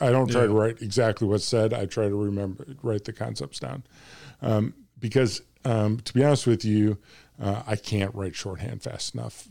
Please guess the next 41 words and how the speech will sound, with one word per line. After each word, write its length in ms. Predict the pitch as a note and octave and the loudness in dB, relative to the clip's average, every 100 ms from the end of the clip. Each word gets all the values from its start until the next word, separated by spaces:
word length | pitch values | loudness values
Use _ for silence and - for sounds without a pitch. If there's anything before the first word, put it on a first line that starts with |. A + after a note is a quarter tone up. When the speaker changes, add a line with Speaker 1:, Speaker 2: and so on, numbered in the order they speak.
| C#3 | -6
Speaker 1:
The 80 | A#2 | -4
Speaker 2:
Yeah. 60 | - | 0
Speaker 1:
people 320 | C#3 B2 G#2+ | 2 4 4
who 140 | G#2 | 4
I 120 | G#2 G2+ | 4 4
work 320 | F#2+ A2 G#2+ | 2 0 2
with 220 | B2 - | 0 0
talk 260 | - A2 - | -4 -4 -4
so 300 | - B2+ G#2+ | -4 -2 -2
fast, 1080 | - - - G2 G2 G2+ G#2 G#2 - - - - - - _ | -6 -20 -12 -6 -2 -2 -2 -2 -4 -8 -14 -20 -20 -20 _
and 80 | G2+ | -4
the 60 | |
concepts 500 | G2 A#2 A2 - G2 | -2 0 0 -2 -4
are 60 | G2 | -4
so 680 | - - C3 A#2 A2+ G#2+ F#2 _ _ | -4 2 4 6 8 6 2 _ _
big, 420 | A#2 G#2 G2 F#2 | 4 4 4 0
and 100 | G2+ | 0
we're 100 | G2 | 0
going 320 | F#2+ - A2 G2 | 0 2 2 2
back 220 | G2 - | 0 -2
and 100 | F2+ | -2
forth 220 | A2 F#2+ | 0 0
so 160 | - F#2+ | -2 -4
quickly, 560 | - A2 G2+ F#2 F2+ - - - - _ | -2 -4 -2 -4 -6 -10 -20 -20 -20 _
you, 160 | G#2+ G2+ | -2 -2
you 280 | F#2+ F#2+ F#2 | 0 -2 -4
just 240 | F#2 - | -6 -6
can't 160 | F#2+ - | -10 -12
Speaker 2:
But 60 | - F#3+ | -6 0
I 40 | |
Speaker 1:
record. 120 | G3+ E3 | 0 0
Speaker 2:
f-, 80 | |
but 80 | D#3+ | -2
I 40 | D#3 | -2
feel 200 | A3 G#3+ | 0 0
like, 260 | C3+ A#2 | 0 -2
at 80 | - | -6
least 320 | C3+ D3 - | -2 -2 -2
with 160 | C3 A2 | -4 -2
your 460 | A#2+ C3 B2 A2+ - - A2 | 0 0 0 -2 -8 -18 -10
work, 340 | A#2 B2+ C3+ | -4 -4 -4